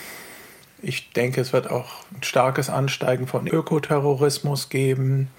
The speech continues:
Es wird natürlich die Folgen von lokalen Verteilungskriegen und großen Migrationsbewegungen geben. Aber natürlich kann das niemand voraussagen, wie das genau aussehen wird.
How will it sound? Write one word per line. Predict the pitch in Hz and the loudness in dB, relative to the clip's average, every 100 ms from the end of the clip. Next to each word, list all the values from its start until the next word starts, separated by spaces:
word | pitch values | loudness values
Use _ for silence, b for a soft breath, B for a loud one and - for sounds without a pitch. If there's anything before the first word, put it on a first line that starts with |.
| B B - | B B -12
Es | - | -8
wird | - | -4
natürlich | 131 131 143 139 135 | -2 0 2 2 0
die | 135 | -4
Folgen | - 139 139 139 135 | 0 4 4 4 0
von | 131 131 123 123 B B B B B _ | 0 0 0 -4 B B B B B _
lokalen | 139 131 - 139 139 139 | 0 2 4 4 4 2
Verteilungskriegen | - 123 - 139 143 143 135 - - 147 139 135 131 | 0 0 2 4 4 2 0 -6 -6 -2 0 0 0
und | 127 113 | 0 -4
großen | - 117 120 - 127 120 135 - - | -2 -2 -2 -4 -6 -6 -10 -12 -8
Migrationsbewegungen | 131 - 113 - 151 165 151 147 139 139 135 143 139 143 | -4 -2 -2 4 6 6 4 0 4 4 4 2 2 2
geben. | 135 139 143 139 131 B B B B B | 4 4 4 2 0 B B B B B
Aber | 143 139 | 2 4
natürlich | 139 131 160 156 - | 4 4 4 4 2
kann | 139 | 2
das | 131 - | 2 2
niemand | 135 147 131 | 2 4 2
voraussagen, | - 120 107 139 139 113 113 113 113 | 2 0 4 2 2 0 -2 -2 -2
wie | 131 | 0
das | 123 - | 0 0
genau | - 113 | -4 -4
aussehen | 110 127 143 - 107 107 | -2 -2 -2 -4 -8 -12
wird. | 117 - | -14 -16